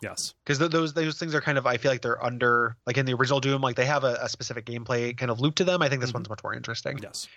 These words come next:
Speaker 2: And they are, they're one of the things you can add to a combat encounter to make them feel the most mixed up
Speaker 1: Mm-hmm.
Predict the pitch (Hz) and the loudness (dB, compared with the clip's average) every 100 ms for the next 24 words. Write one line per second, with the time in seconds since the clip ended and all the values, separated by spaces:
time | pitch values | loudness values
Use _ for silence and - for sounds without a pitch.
0 | - 135 131 135 139 135 135 127 147 156 | 2 2 6 4 4 2 2 2 2 2
1 | 139 131 139 131 123 131 127 120 120 123 | -2 -4 -6 -6 -8 -8 -4 -2 0 0
2 | 127 117 113 - 123 123 139 131 135 143 | 2 2 2 0 0 2 0 0 0 0
3 | 139 120 - 113 127 113 110 107 - 107 | 0 -2 -2 -4 0 0 2 -2 -2 -6
4 | - - - - - 151 131 | -2 -2 -2 -6 -12 -8 -8